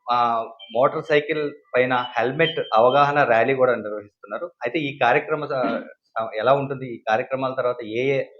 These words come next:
కార్యక్రమాలు ఉంటాయి, ఈ భద్రతా వారోత్సవాలు అడిగి తెలుసుకుందాం. నమస్తే అండి.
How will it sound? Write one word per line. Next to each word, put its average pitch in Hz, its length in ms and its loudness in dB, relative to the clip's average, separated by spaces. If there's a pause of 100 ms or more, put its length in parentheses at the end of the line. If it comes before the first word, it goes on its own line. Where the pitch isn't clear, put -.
(180)
కార్యక్రమాలు 117 460 -2
ఉంటాయి, 127 260 -10
ఈ 151 160 -12
భద్రతా 113 320 -6
వారోత్సవాలు 107 380 -6
అడిగి 104 160 -10
తెలుసుకుందాం. - 360 -20 (300)
నమస్తే 104 300 -8
అండి. 98 200 -12